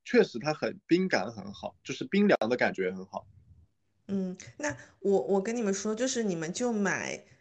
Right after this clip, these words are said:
Speaker 2: 真丝的眼罩跟睡衣睡裤就好了，就不要，你可以买枕套，但是没有必要买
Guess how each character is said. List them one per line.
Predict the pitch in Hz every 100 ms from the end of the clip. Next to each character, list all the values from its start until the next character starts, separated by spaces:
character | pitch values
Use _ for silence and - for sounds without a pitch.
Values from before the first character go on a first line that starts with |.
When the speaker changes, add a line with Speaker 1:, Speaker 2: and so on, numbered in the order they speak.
| _ _ -
Speaker 2:
真 | 240 233
丝 | 226 220
的 | 208 180
眼 | 170 156 - 117
罩 | 202 170 123
跟 | 185 180 180 180 -
睡 | - - 226 175
衣 | 160 175
睡 | 185 190
裤 | 165 -
就 | 165 170
好 | - 73
了， | 87
就 | - 185
不 | 180 156
要， | 175 190 160 131 - _
你 | 208
可 | 208 302
以 |
买 | 320 214
枕 | 214 160 117
套， | - 190 156
但 | 202
是 | 202 185 170 131 - - _ -
没 | 190
有 | 226 190
必 | 196
要 | 196 160
买 | 156 139 -